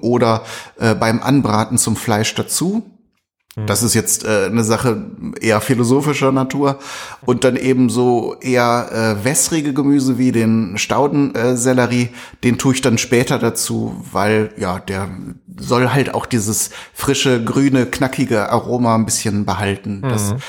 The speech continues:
Speaker 1: geht ja beim Anbraten, am, beim Rösten eher verloren,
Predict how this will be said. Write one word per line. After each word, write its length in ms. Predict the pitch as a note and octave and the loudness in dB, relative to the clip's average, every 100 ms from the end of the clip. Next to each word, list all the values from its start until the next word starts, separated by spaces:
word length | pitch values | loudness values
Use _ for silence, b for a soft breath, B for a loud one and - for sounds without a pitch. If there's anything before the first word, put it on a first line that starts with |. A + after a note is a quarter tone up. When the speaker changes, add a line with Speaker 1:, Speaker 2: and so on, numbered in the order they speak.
| B - | B -4
Speaker 1:
geht 160 | B2 | -2
ja 100 | C#3 | 0
beim 280 | A#2 A#2 A#2 | 0 0 0
Anbraten, 720 | G#2+ C3 C#3 B2 A2 A#2+ B2 | 2 4 4 2 0 0 -2
am, 400 | A2+ A2 A2+ A2+ | -2 -2 -2 -4
beim 180 | A2+ G#2+ | -2 0
Rösten 500 | A#2 C3 - - A#2 | 2 0 0 0 0
eher 280 | A2 A2+ G#2 | 2 0 0
verloren, 560 | - A2+ B2+ C#3 C#3+ | 0 0 2 2 0